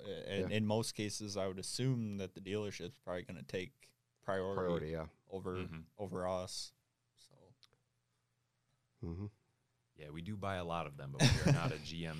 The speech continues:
Speaker 3: dealership,
Speaker 1: Right,
Speaker 3: unfortunately.
Speaker 2: Right. But, you know, it, I gue-, I guess rumor has it that the v-, uh, the manufacturer that they were using before, uh, quit doing it or went out of business or whatever.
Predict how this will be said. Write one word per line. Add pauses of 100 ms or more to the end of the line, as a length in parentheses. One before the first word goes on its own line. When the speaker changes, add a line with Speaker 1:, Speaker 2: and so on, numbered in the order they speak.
Speaker 3:
dealership,
Speaker 1:
Right,
Speaker 3:
unfortunately. (1500)
Speaker 2:
Right.
But,
you
know,
it, (500)
I
gue-,
I
guess (800)
rumor
has
it
that (520)
the
v-,
uh, (180)
the
manufacturer
that
they
were
using (200)
before, (800)
uh, (100)
quit
doing
it
or (120)
went
out
of
business
or
whatever.